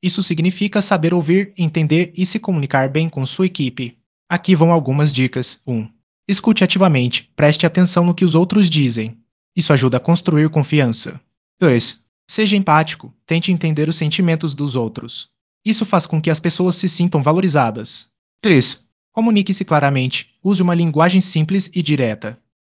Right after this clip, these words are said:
Isso evita mal-entendidos. Essas habilidades vão te ajudar a criar um ambiente de trabalho mais positivo e produtivo.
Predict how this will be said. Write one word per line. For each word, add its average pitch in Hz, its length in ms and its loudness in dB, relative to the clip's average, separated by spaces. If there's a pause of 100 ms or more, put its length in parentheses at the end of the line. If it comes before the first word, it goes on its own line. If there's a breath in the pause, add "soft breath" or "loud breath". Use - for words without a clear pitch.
Isso 151 200 0
evita 147 260 0
mal-entendidos. 143 1000 0 (260)
Essas 165 300 -2
habilidades 151 600 -2
vão 165 160 -2
te 196 100 -2
ajudar 190 320 0
a 190 60 2
criar 180 320 0
um 180 100 2
ambiente 156 440 0
de 139 80 -4
trabalho 165 440 0
mais 160 280 0
positivo 185 720 -2
e 190 60 -2
produtivo. 180 840 -6